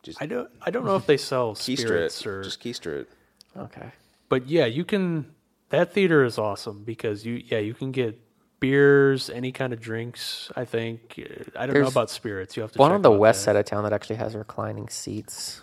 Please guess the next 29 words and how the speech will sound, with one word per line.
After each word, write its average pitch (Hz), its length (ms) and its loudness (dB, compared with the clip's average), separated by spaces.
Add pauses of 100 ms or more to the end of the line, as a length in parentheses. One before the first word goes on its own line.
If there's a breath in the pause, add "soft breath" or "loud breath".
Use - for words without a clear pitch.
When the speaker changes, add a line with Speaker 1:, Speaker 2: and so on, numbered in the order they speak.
Speaker 3:
which - 100 -20
is - 60 -14
pretty - 240 -14
nice. - 520 -14 (160)
Speaker 2:
The 113 100 -12
seats 185 300 -4
in 180 100 -2
Kenwood 131 380 -2
are 104 60 -4
really 104 220 -4
common. 110 280 -6
And 131 80 -4
you 165 80 -2
can 175 140 2
have 160 120 6
it 117 140 -4
catered, 107 420 -6
too. 101 220 -6
Like, 98 240 -10
you - 60 -20
can 101 180 -16
rent 104 200 -14
out 101 160 -8
one 104 120 -12
of 101 80 -10
the 98 60 -10
small 101 360 -10
rooms 107 420 -12
and 98 260 -14